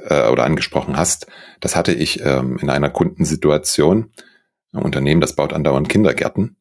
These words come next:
Und die hat-, die waren genau in dieser Situation, "Oh, scheiße, wir wissen da gar nicht, was da vor Ort ist,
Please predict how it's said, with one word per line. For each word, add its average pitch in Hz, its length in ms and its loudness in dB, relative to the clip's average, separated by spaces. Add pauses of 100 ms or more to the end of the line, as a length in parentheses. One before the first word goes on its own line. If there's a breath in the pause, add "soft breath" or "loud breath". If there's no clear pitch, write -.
Und 92 140 -2
die 76 80 2
hat-, 80 180 -2
die 78 60 0
waren 87 180 2
genau 85 220 2
in 87 80 2
dieser 82 160 2
Situation, 78 500 0
"Oh, 139 560 2
scheiße, 127 500 0
wir 104 140 4
wissen 120 220 -6
da 107 80 -2
gar 104 200 -2
nicht, 107 160 -2
was 175 140 0
da 87 140 2
vor - 180 2
Ort 151 220 2
ist, 147 340 2